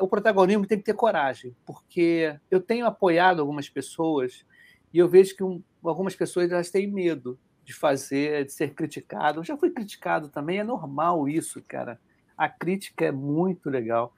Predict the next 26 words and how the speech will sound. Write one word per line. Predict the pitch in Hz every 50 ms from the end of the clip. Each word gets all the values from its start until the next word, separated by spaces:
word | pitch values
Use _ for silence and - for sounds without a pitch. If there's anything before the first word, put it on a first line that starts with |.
| _ _ - -
Olha | 269 285
o | 285
Aguinaldo | 254 202 233 208 190 180 175 160
aqui, | 147 156 202
ele | 220 202
falou. | - 214 175 139 120 113 110 - - - _ _ - -
<laughs> | - - - _ - 349 349 - - 294 - _ _ _ _ _ _ _ _ _ _ - - - - - - - - _ _ _ -
"O | - 156
Pipoca | 147 - 170 156 - 190 190 190 - 196 175
Ágil | 160 156 170 185 214 214 202 277 302
resgata | - 175 180 - - - 143 175 190 226 226 - 214
o | 196
estilo | 185 - - - - 226 233 -
Perdidos | 202 - - 202 165 147 143 - - 240 254 277 180
da | 175 214 180
Noite | 151 147 151 175 196 196 196 -
com | - - 196
o | 185
Faustão." | - - 196 180 - - - 147 135
Perfeitamente, | 120 - 175 143 - - - 196 202 - 208 143 117 117 113 113 - -
cara. | - - 123 120 113 113 - - - - _ _
Quem | - 185 175 170
sabe | 175 - - - 185 185 196 190 175
faz | - - 170 165 160
ao | 160 135
vivo. | 107 113 120 117 117 113 113